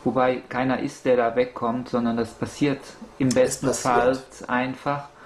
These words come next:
Speaker 1: Das, äh, verbindet sich dann automatisch mit einer Änderung in den äußeren Lebensstrukturen. Siehst du das so, oder?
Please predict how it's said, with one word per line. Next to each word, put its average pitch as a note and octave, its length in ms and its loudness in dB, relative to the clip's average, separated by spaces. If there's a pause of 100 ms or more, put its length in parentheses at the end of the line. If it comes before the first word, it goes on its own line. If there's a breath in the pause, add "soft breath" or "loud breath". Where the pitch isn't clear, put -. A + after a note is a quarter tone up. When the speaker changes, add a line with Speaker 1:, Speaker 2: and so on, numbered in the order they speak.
(540 loud breath)
Speaker 1:
Das, - 360 -2
äh, D#3 260 2
verbindet D#3+ 760 0
sich D3+ 280 0
dann C#3 240 -2
automatisch C3+ 880 -2
mit C3 160 -6
einer B2+ 180 0
Änderung C3+ 480 0
in B2+ 120 0
den B2+ 160 0
äußeren B2+ 460 0
Lebensstrukturen. C3+ 1080 -2
Siehst C3+ 220 0
du C3+ 60 2
das B2+ 240 0
so, F3 400 2
oder? A#2+ 380 0